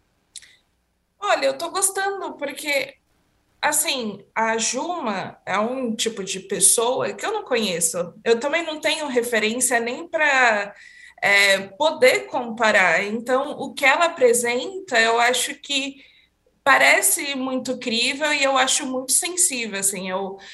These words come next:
eu vi muito, eu até comentei que eu acho que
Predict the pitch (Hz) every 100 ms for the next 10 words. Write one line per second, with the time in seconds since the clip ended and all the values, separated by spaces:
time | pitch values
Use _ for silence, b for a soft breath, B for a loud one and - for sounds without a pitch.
0 | B B - 196 202 214 214 214 208 196
1 | 190 208 247 240 247 277 294 302 277 254
2 | 226 208 196 - 202 202 202 220 247 277
3 | 277 285 247 220 233 233 208 208 214 -
4 | 220 214 - 208 196 196